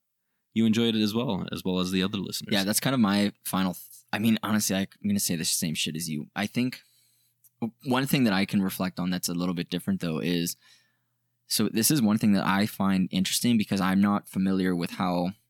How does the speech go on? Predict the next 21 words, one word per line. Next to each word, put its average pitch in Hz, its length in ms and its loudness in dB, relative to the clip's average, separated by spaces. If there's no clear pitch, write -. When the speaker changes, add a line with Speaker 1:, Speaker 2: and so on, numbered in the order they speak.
Speaker 2:
historians 92 800 2
operate, 120 540 -2
but 98 120 0
I 87 100 0
think 131 180 -2
it's 160 160 -4
really 98 340 0
cool 98 580 -4
that 90 440 -2
basically 127 340 0
if - 100 -4
you're 117 100 2
a - 20 -2
historian, 92 720 -2
your 104 320 2
research 98 600 0
methodology 95 840 -2
is 95 180 -2
just - 460 0
to - 80 -2
find 87 720 -2